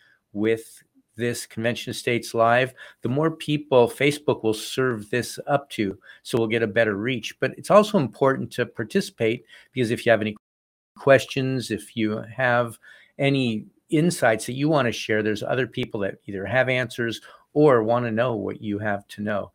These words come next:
So thanks for your participation. I'll be back later in the show to give the answer to our trivia question.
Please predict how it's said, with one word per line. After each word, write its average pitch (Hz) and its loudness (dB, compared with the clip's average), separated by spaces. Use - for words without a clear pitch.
So - -6
thanks 143 4
for - 0
your 151 8
participation. 151 2
I'll 131 4
be 127 2
back 123 6
later 127 4
in 123 0
the 113 -2
show 117 4
to 123 0
give 117 2
the 117 -4
answer 139 2
to 120 -6
our 113 0
trivia 110 -6
question. 135 -2